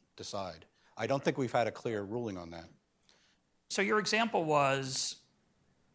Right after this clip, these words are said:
Speaker 2: if we started from scratch with, say, free banking, it, we have some evidence that it might turn out okay.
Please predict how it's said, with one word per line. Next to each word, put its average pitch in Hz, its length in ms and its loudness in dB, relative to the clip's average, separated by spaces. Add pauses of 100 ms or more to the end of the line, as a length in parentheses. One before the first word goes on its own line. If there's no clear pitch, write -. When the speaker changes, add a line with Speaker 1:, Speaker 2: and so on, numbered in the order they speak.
(120)
Speaker 2:
if 143 80 -8
we 165 60 -2
started 175 220 4
from 143 140 -4
scratch 123 680 6 (800)
with, - 140 -8
say, 123 240 0
free 123 240 -6
banking, 113 600 -8 (220)
it, - 140 -12 (220)
we 135 100 -4
have 123 140 -2
some 131 160 -2
evidence 120 360 -2
that 117 120 -8
it 113 60 -8
might 104 180 -4
turn 117 180 -10
out 104 140 -8
okay. 107 280 -8